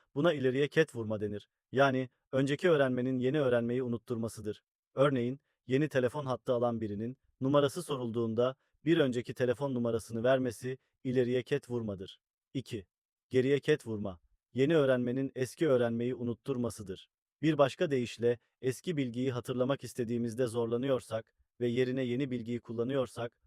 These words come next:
bu geriye ket vurmadır. Örneğin, yeni telefon hattı alan birinin eski numarası sorulduğunda hatırlayamaması ya da unutması geriye ket vurmadır. Evet sevgili arkadaşlar, böylece öğrenmeyi etkileyen, öğrenenle ilgili faktörleri bitirdik.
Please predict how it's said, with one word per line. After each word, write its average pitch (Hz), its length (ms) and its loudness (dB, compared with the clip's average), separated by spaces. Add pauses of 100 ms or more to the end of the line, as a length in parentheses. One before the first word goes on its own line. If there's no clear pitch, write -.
(180)
bu 143 100 -6
geriye 127 280 0
ket - 280 -4
vurmadır. 107 480 -8 (440)
Örneğin, 123 440 0 (300)
yeni 131 220 0
telefon 135 360 -2
hattı 123 300 -4
alan 113 280 -2
birinin 120 380 -4 (280)
eski 131 300 -6
numarası 123 400 -2
sorulduğunda 117 720 -4 (200)
hatırlayamaması 120 920 -2 (240)
ya 120 160 2
da 127 100 2
unutması 117 580 -6 (200)
geriye 120 280 0
ket - 280 -4
vurmadır. 104 480 -8 (400)
Evet 170 260 8
sevgili 131 340 4
arkadaşlar, 120 600 4
böylece 160 360 6
öğrenmeyi 123 440 6
etkileyen, 123 600 2 (280)
öğrenenle 156 580 6
ilgili 123 240 0
faktörleri 127 580 2
bitirdik. 110 520 -4